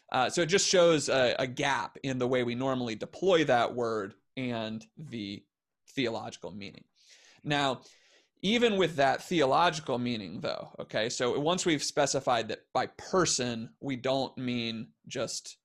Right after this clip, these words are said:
individual of the human species, we mean a, um, okay, well, it gets complicated. <laughs> Let me take, let me take one step back, because we have the Greek word hypostasis in the theological tradition,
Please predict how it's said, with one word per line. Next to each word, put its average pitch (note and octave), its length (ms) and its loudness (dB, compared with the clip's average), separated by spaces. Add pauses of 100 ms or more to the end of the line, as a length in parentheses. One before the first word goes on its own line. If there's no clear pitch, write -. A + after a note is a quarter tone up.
(100)
individual A#2+ 540 -4
of G#2 100 -8
the - 80 -14
human G2+ 320 -10
species, - 720 -10 (720)
we D#3+ 300 -2
mean C3 600 0 (460)
a, A#2 580 0 (140)
um, A2+ 460 -6 (680)
okay, B2+ 200 -4
well, A#2 140 0
it A#2 80 -6
gets C3 160 -8
complicated. - 580 -8
<laughs> - 240 -8
Let G3 180 4
me F#3+ 80 0
take, F#3 180 0 (160)
let E3 120 -6 (260)
me G#3+ 100 2
take F3+ 160 0
one D#3+ 140 0
step D#3 160 -2
back, B2 220 0 (280)
because C#3+ 580 2 (260)
we D3 140 0
have D3 140 4
the C3 60 0
Greek D#3 320 0
word C#3 240 2
hypostasis - 1160 -4
in C3+ 100 -4
the A#2+ 80 -6
theological A2 560 -2
tradition, - 480 -10